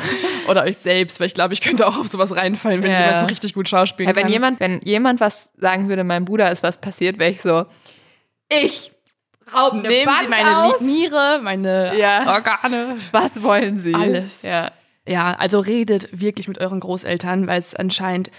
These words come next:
Speaker 1: so ein großes Thema und, ähm, ich hab das Gefühl, also wirklich, ich hab das Gefühl, wir haben noch nie so viele Nachrichten
Speaker 2: Nee.
Speaker 1: zu irgendwas bekommen, was
Speaker 2: Mhm.
Speaker 1: Leuten auch passiert ist. Aber Good News, ich hab's schon auf Instagram erzählt,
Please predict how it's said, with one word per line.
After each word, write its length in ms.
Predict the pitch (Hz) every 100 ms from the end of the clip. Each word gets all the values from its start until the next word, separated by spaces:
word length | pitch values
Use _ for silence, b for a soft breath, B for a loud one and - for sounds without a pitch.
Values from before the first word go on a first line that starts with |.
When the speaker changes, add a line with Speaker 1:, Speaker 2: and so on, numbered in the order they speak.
| B
Speaker 1:
so 380 | 175 165 208 226
ein 240 | 180 185
großes 540 | 185 185 202 240 214 -
Thema 280 | 202 196 185
und, 200 | 185 185 B B _
ähm, 240 | 180 175 175
ich 100 | 202
hab 100 | 185
das 180 | 175
Gefühl, 320 | 175 - 196 196
also 200 | 175 175 -
wirklich, 380 | 190 226 185
ich 60 | 202
hab 80 | 196
das 140 | 190
Gefühl, 160 | 190 202
wir 40 |
haben 60 | 185
noch 80 | 185
nie 300 | 190 240 254
so 80 | 202
viele 180 | 190
Nachrichten 360 | 180 240 - 160
Speaker 2:
Nee. 60 | 139
Speaker 1:
zu 80 | 175
irgendwas 240 | 185 -
bekommen, 200 | 180 190
was 80 | 175
Speaker 2:
Mhm. 40 | 185
Speaker 1:
Leuten 140 | 180
auch 100 | 180
passiert 360 | 190 - 233 202
ist. 200 | 220 - B B _
Aber 560 | 240 262 202 196 208 196
Good 220 | 233 233
News, 400 | 185 262 - - _ _ _ _ _ 196
ich 140 | 190
hab's 200 | 208 -
schon 120 | 208
auf 120 | 190
Instagram 480 | 196 - 185 175 175
erzählt, 540 | 175 175 185 180 240